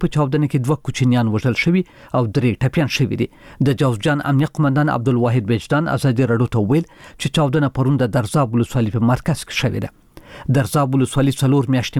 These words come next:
مخکې وسلوالو طالبانو نیولې وه. د جوزجان امنیه قومندان د ازادي راډیو خبریال ته ویلي چې وسلوالو طالبانو هغه مهال درزاب ته د تګ راتګ پر لارو امنیتي ځواکونو ته ماینونه ایښي وو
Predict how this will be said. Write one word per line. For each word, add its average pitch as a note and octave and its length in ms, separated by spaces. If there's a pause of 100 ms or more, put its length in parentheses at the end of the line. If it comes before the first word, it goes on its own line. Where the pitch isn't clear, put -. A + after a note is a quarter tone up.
مخکې C3+ 240
وسلوالو A#2 480 (100)
طالبانو A2+ 400
نیولې B2 320
وه. G2+ 120 (580)
د A2 140
جوزجان C3 420
امنیه C3+ 260
قومندان D3+ 400
د C3 120
ازادي B2+ 280
راډیو A#2 220
خبریال B2 420
ته A2 80
ویلي C3 300
چې - 360 (100)
وسلوالو C#3 520
طالبانو B2 460
هغه A#2 260
مهال C#3 320
درزاب C3+ 400
ته A2+ 140
د - 100
تګ A2 240
راتګ - 320
پر A#2 180
لارو C3 220
امنیتي B2+ 400
ځواکونو C3 400
ته A#2+ 160
ماینونه C#3+ 340
ایښي F3+ 220
وو - 100